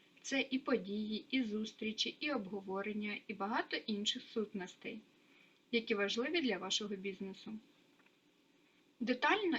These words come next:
ідеологію системи Planfix розглянули в відео «Завдання в системі Planfix». Щоб відкрити форму створення завдань, натисніть плюс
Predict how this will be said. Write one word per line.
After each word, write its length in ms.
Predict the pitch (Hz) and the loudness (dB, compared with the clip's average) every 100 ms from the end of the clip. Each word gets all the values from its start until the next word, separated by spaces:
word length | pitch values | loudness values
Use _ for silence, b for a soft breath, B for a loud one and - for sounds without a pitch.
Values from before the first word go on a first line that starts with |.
| - | 2
ідеологію 760 | 220 226 226 233 233 226 214 | 2 4 4 4 4 2 -2
системи 520 | - 220 - 208 208 226 | -2 -4 0 0 -2 -2
Planfix 600 | 254 269 381 - - 262 | 0 2 0 -2 -2 -2
розглянули 600 | 262 285 339 320 277 247 | 0 2 4 4 2 0
в 100 | 220 | 0
відео 580 | 269 302 302 294 285 - | -4 -2 0 2 0 -4
«Завдання 600 | 240 240 214 202 208 220 | -4 -2 0 0 0 0
в 40 | |
системі 500 | 220 220 - 196 196 185 | -4 -10 -6 -4 -4 -4
Planfix». 540 | 196 190 - - - - _ _ _ _ _ _ _ _ _ - | -6 -6 -8 -14 -16 -20 _ _ _ _ _ _ _ _ _ 2
Щоб 160 | 254 | 4
відкрити 500 | 302 302 - 311 311 | 2 0 4 2 2
форму 320 | 294 285 269 | -2 2 2
створення 560 | 247 - 247 226 214 202 | 2 -2 0 2 2 0
завдань, 540 | 202 190 185 185 233 - - b b b - | -4 -6 -2 0 0 -2 -10 b b b -2
натисніть 760 | 233 233 359 - 349 311 - | -2 4 2 6 4 4 0
плюс 480 | 226 196 226 311 | 0 2 0 -4